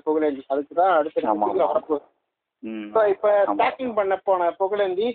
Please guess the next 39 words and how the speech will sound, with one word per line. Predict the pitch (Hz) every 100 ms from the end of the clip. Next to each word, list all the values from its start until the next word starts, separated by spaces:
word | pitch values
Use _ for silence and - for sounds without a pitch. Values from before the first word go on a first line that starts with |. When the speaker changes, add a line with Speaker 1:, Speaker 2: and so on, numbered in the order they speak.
| -
Speaker 1:
என்ன | 185 214
பண்றாரு | 180 170 165
அப்படின்னா, | 160 147 151 185 214 170 139
இப்போ | - 170
பேக் | -
பண்ண | - 233
போன | 202 202 202
Speaker 2:
ம், |
Speaker 1:
இடத்துல | 190 185 175
Speaker 2:
ம். |
Speaker 1:
தான் | 220 196
வந்துட்டு | 190 269 339 240 214 190
இந்த | 208
பாட்டு | 240 196 180 175
வருது, | 160 160 151
"உளுந்து | 147 147 151 156 175 247
விதைக்கையில" | 226 214 247 - 214 208 196 202 208 226
அப்படின்னு | 220 208 214
சொல்லிட்டு | 196 226
Speaker 2:
ஆமா, | 240
Speaker 1:
சாங் | 190 -
Speaker 2:
ஆமா, |
அது | 110
Speaker 1:
வருது. | 110
Speaker 2:
நல்லா | 120 160
இருக்கும் | 139 113
அந்த | 107
பாட்டு. | - 110 - 104 127
ம், | 110 107 107
ம், |
Speaker 1:
ஆ, | 165 175 139
Speaker 2:
ம். |
Speaker 1:
அங்க | 165 233 254
ஒரு | 233 214 196
நல்ல | 190 190 233
விஷயம் | 214 202 180
என்ன | 185
நடந்துச்சு | 170 160 143
அப்படின்னு | 156 143 135 135